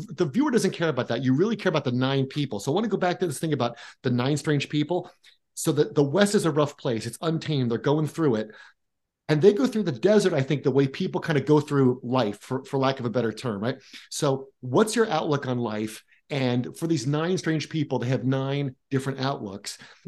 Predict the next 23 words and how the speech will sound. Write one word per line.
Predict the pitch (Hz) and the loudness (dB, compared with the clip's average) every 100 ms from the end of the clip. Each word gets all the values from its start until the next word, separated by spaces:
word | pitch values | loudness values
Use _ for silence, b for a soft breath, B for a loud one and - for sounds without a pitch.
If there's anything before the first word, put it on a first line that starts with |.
| - | -4
And | 135 | -2
how | 180 | 0
do | 196 | 2
those | 202 185 - - | 2 0 -2 -2
outlooks | 170 - 147 120 | 0 0 -2 0
get | 160 208 | 0 2
you | 151 | 0
through | - 175 | 2 2
the, | 131 | 2
the | 135 135 | 2 -2
trials | - - 151 143 135 | -2 0 2 2 2
of | 117 | -2
life, | 131 113 101 127 | -2 -2 -2 -2
right? | 147 - B B _ - | -2 -4 B B _ -2
And | 147 | 0
I | 143 | 0
kind | - 247 | 0 -2
of | 247 | 2
put | 233 | 4
them | 196 | 4
into | 175 139 | 4 0
three | - 151 | -2 0
groups. | 143 139 107 - | 2 0 -2 -6